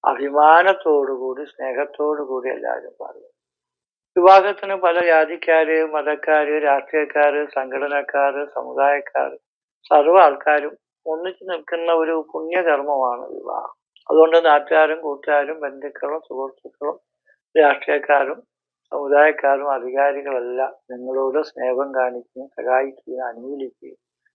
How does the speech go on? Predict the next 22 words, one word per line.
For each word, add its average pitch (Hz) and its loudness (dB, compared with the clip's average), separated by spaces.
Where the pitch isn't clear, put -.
നിങ്ങൾക്ക് 175 4
വേണ്ടി 165 2
കുറച്ച് 147 -4
സമയം 135 -8
സഹാ-, 139 2
ആ, 143 -2
ചെലവഴിക്കുകയൊക്കെ 131 -4
ചെയ്യാൻ 123 -6
മനസ്സ് 120 -12
കാണിക്കുന്ന 117 -8
സമയം. - -20
നമ്മൾ 170 6
ഏത് 202 8
കാര്യത്തിന് 170 4
പോയാലും, 143 -4
ഏത് 147 -2
ഓഫീസിൽ 151 -6
പോയാലും, 135 -4
ഏത് 143 -4
വിദ്യകൾ 151 -6
പഠിക്കാൻ 143 -2
പോയാലും, 131 -10